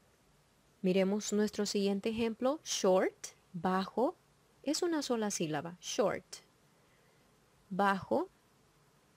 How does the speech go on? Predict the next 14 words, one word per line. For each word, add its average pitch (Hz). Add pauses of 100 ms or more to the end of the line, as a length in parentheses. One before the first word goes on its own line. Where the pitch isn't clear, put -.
(440)
aplicamos 196
nuestra 214
primera 208
regla, 220 (360)
E 208
R 240
al 233
final, 226 (420)
y 233
nos 196
queda 294 (140)
shorter, 185 (260)
más 240 (160)
bajo. 185